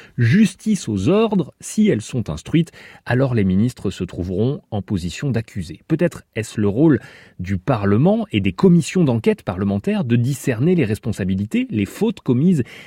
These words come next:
et les accusations factices, mais là encore, il n'y aura guère que des coups à prendre pour l'exécutif, car les catastrophes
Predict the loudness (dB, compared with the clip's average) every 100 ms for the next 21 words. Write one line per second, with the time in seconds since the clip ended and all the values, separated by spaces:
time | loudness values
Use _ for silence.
0 | -8 -2 0 0 -2 -2 -4 -4 -6 -6
1 | -8 -8 -2 0 0 -2 -18 -20 -8 2
2 | 4 4 2 2 2 2 -2 -4 0 0
3 | 0 -2 0 -2 -4 -6 -2 -4 -4 -2
4 | -2 -2 -8 -6 -4 -6 -6 -2 -2 0
5 | -2 -4 -8 -10 -4 0 0 0 -2 -2
6 | -2 -2